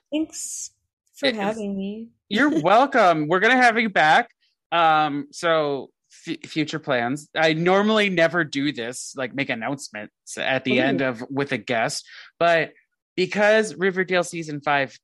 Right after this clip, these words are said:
Speaker 2: technically had two musical episodes, Ashley's gonna come back on as her
Speaker 1: Okay.
Speaker 2: correspondent self, you know, reporting live from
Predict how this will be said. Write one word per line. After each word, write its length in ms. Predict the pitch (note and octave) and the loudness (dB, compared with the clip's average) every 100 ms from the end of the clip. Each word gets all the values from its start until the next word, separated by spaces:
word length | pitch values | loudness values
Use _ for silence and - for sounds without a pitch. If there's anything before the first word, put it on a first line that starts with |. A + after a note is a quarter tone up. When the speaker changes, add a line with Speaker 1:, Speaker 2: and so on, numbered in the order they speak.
| _ | _
Speaker 2:
technically 960 | - G3 G3 G3 G#3+ G#3+ G3+ G3 G3 G3 | -8 -4 -4 -4 -8 -8 -4 -2 -2 -2
had 360 | F3+ E3+ E3+ E3 | 0 0 0 -6
two 480 | - E3 D3+ F3+ G3 | -12 -8 -4 -2 -2
musical 680 | G#3 A3+ A#3 A#3 A#3+ C4 B3+ | -2 -4 -4 -8 -8 -6 -4
episodes, 580 | B3+ C4+ - C#4+ C#4 _ | -6 -10 -10 -8 -8 _
Ashley's 380 | C3+ C3+ F3 F3+ | -4 -4 -8 -8
gonna 200 | F#3+ F#3+ | -8 -8
come 260 | - C#3 A#2 | -6 -8 -6
back 200 | F3 D#3 | -6 -4
on 380 | G#2 F#2 B2 E3 - - _ | -6 -6 -10 -14 -20 -20 _
as 340 | D#3 D3 D#3+ | 0 2 0
her 100 | F3+ | 0
Speaker 1:
Okay. 80 | F3+ | 0
Speaker 2:
correspondent 680 | F3 E3 F#3 G#4 D3 D3 F#3 | 2 0 0 -2 0 0 -4
self, 540 | - C#3 A#2+ D3+ - _ _ _ _ _ | -4 -2 -2 -4 -8 _ _ _ _ _
you 140 | C#3+ | -6
know, 220 | C#3 B2 | -4 -4
reporting 720 | B2+ D#3+ D#3+ E3 D#3 E3+ F#3+ E3+ | -2 -4 0 0 2 0 -4 -6
live 500 | D#3 C3+ B2+ D3 D3 | -2 0 0 -2 -6
from 440 | D#3 C#3+ C3 C3 | -4 -4 -4 -8